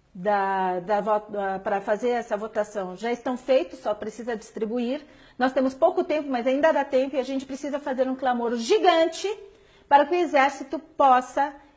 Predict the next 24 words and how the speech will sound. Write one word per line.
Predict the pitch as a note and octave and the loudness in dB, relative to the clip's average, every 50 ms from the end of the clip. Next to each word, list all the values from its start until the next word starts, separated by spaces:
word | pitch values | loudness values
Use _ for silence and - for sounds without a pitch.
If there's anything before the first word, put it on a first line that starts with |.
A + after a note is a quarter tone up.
| _ - | _ -2
interferir | E4 F#4 A#4 A#4 - - E4+ F4 F4 - - D4 A#3+ C4+ C4 C4 D4 D4 - - - - _ - | 0 0 0 0 0 2 2 2 2 0 -4 -4 -2 0 0 0 -2 -4 -8 -14 -20 -20 _ -6
nessas | A#3+ B3+ C4+ D#4+ F#4 F4+ F4+ C#4+ | -2 0 2 2 2 0 0 0
eleições | D#4+ D4 C#4+ C#4 C4+ - - B3+ C4+ D4 C#4 - | 2 2 2 0 -2 -2 -2 0 0 0 -2 -8
como? | - - - D#4+ C#4+ B3+ G#3 F#3+ F3 F3 - - - _ _ _ | -4 4 8 8 8 8 6 2 -4 -8 -12 -18 -20 _ _ _
Simplesmente | - - - - G4 A4 A#4+ A4+ G#4+ G4 A4 G4+ F4 C#4 C4+ C4+ C#4+ C#4 - D4 | -14 -10 -6 -4 -4 -4 -2 0 2 2 2 2 2 0 0 0 -2 -4 -4 -2
garantindo | A#3+ D4+ E4 F#4 G4+ G#4 G4 F#4+ - - D4 C#4+ C#4+ C#4+ B3 D#4 A3+ - - - - _ _ _ - | 2 4 4 4 2 0 -2 -6 -4 -4 -2 -2 0 0 -2 -2 -4 -6 -8 -12 -20 _ _ _ -4
o | - F4+ E4 | -2 -2 2
voto | C#4 C4+ C4+ C4 B3+ C4 C4 - D4 D#4 D#4 D4+ - - _ _ _ _ - | 4 4 4 6 4 0 -2 -6 -8 -8 -8 -8 -12 -20 _ _ _ _ 2
em | D4+ D#4 E4+ F4 D#4+ | 4 4 2 0 -2
cédula, | - - - - D#4+ D4 C4+ G#3 G#3 F#3+ F3+ D#3+ E3 - - - _ _ _ | -4 -2 2 4 4 4 4 2 0 0 -2 -2 -6 -10 -18 -20 _ _ _
mais | - A3+ C4 C#4+ D4+ D#4+ D4+ - C#4 | -4 0 2 2 2 2 0 -2 -2
nada. | B3 A#3 A3+ G#3 F3 E3+ D#3+ D#3+ - - _ _ _ _ _ | -2 -2 -2 -4 -4 -6 -8 -12 -14 -20 _ _ _ _ _
O | A3+ G#3 A3+ | -2 0 0
exército | A#3 A3+ C4 A#3+ B3+ B3+ - B3 | 2 4 4 4 2 2 -4 -6
vai | A#3 A#3+ A#3+ | -2 -2 -2
colocar | A#3+ B3 A#3 A#3 A#3 A#3 G#3 | -2 -2 -4 -4 -2 -4 -4
os | G#3+ G#3 | -6 -4
seus | - E4 F#4+ G#4+ - | -2 -2 -2 -2 0
soldados | A4+ F#4 C#4 A#3+ C4 B3+ B3+ C4 B3 C4+ E4+ F4+ - - - - - _ _ _ _ _ _ _ _ _ _ | -2 -2 2 4 4 4 4 4 2 -2 -4 -6 -6 -8 -14 -18 -20 _ _ _ _ _ _ _ _ _ _
a, | - D4 E4+ G#4 A4 A4 G#4 - - - - _ _ _ _ _ _ _ _ C4 | 6 8 8 8 6 4 0 -6 -12 -18 -20 _ _ _ _ _ _ _ _ 2
no | C4 C4 C#4+ D4 F4 G#4+ | 4 4 4 4 4 4
território | G#4+ F4+ E4+ D4 D4 - C#4+ B3 B3 B3 | 2 2 0 -2 0 0 2 2 2 2
nacional | B3 B3 B3 - B3 A#3 A3 A3 - - | -2 -4 -4 -4 -4 -6 -6 -6 -8 -6
inteiro | F4 G#4 A#4+ A#4 - C#4+ C#4 C4+ C4+ C4 C#4+ E4 F#4 | -6 -4 -2 2 4 6 6 6 4 2 0 -2 -6